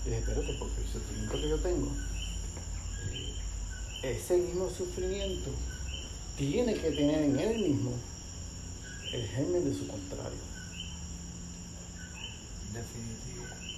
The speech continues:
Speaker 1: Entonces ahí yo dije, "Pues espérate, hay salida. Hay salida".
Speaker 2: Que, que el problema que genera la mente lo tiene que solucionar la mente.
Speaker 1: La mente.
Speaker 2: Que es lo que es el budismo.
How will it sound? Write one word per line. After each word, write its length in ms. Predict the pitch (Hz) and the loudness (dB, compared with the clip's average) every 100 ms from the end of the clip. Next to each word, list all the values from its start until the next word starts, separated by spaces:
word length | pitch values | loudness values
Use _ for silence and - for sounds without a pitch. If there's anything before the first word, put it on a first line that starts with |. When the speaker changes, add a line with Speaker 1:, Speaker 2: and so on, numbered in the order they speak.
| - | -4
Speaker 1:
Entonces 280 | 123 117 - | -2 2 4
ahí 340 | 156 185 220 - - - - - - 120 | 6 6 4 -2 -8 -8 -8 -6 -4 0
yo 60 | |
dije, 160 | 131 127 | 2 0
"Pues 100 | 120 107 | -2 0
espérate, 300 | 120 143 113 | 2 4 2
hay 180 | 110 | 0
salida. 440 | - 151 135 - - - - - - - - - - - - 831 831 - - - - - - - - - | -2 0 0 0 -4 -4 -6 -6 -8 -8 -8 -8 -8 -8 -10 -8 -6 -6 -6 -6 -8 -6 -6 -6 -6 -6
Hay 100 | 107 - | -6 -4
salida". 260 | 131 - - - | -4 -4 -6 -6
Speaker 2:
Que, 80 | 139 | -6
que 140 | - | -4
el 60 | 127 | -4
problema 500 | 117 123 120 131 139 | -2 0 0 0 0
que 140 | 151 | 0
genera 340 | 143 151 147 143 | 0 0 0 2
la 140 | 143 | 2
mente 340 | 151 160 151 131 | 2 2 2 -2
lo 120 | 127 | -4
tiene 260 | - 135 143 | -4 -4 -2
que 120 | 139 | -4
solucionar 540 | - 151 139 190 214 | -2 -2 -2 0 0
la 140 | 175 143 | 0 0
mente. 340 | 143 143 - - - | -2 -2 -4 -4 2
Speaker 1:
La 140 | 147 | 6
mente. 240 | - - | 8 6
Speaker 2:
Que 80 | - | 4
es 80 | 160 | 2
lo 120 | 175 | 2
que 80 | 190 185 | 2 0
es 120 | - | 0
el 40 | |
budismo. 460 | 202 170 208 208 | 0 0 0 0